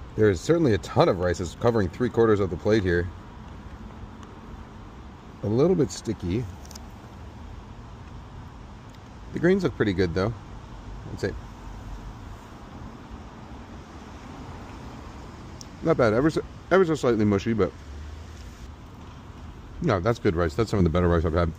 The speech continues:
So the chicken has a definite, like, look like it's been cooked, sliced,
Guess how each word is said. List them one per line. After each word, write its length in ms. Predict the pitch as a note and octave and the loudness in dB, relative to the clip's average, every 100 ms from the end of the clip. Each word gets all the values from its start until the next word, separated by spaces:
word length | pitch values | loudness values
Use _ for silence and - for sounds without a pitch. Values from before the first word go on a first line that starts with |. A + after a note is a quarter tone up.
| - - - - - - - - - - - - - | -10 -18 -18 -16 -14 -14 -14 -14 -14 -16 -18 -16 -16
So 100 | - | -4
the 100 | G2+ | -2
chicken 300 | G2 G#3 F3+ | 4 4 6
has 100 | A2 | 4
a 60 | F2+ | 2
definite, 560 | D2 A2+ A#2+ B2+ G2 - | 4 4 6 6 4 2
like, 140 | F#2+ E2 | -4 -2
look 280 | F#2+ G#2+ - | 2 2 4
like 180 | G2 F2+ | 2 2
it's 100 | D#2+ | -2
been 400 | - F2+ E2+ D#2+ - - - - - - - - - - - - - - - - - - - - - - - - - - - - - - - - - - - - - - - | 0 2 2 -2 -6 -18 -18 -18 -18 -16 -16 -16 -16 -18 -18 -18 -18 -16 -16 -16 -18 -18 -18 -18 -18 -18 -18 -18 -18 -18 -18 -18 -18 -18 -16 -16 -16 -16 -16 -16 -18 -12 2
cooked, 400 | C#3+ D#3 - - - - - | 4 4 -2 -14 -16 -16 -14
sliced, 720 | - - G#2 G#2+ F#2+ - - | -14 0 4 4 2 -4 -12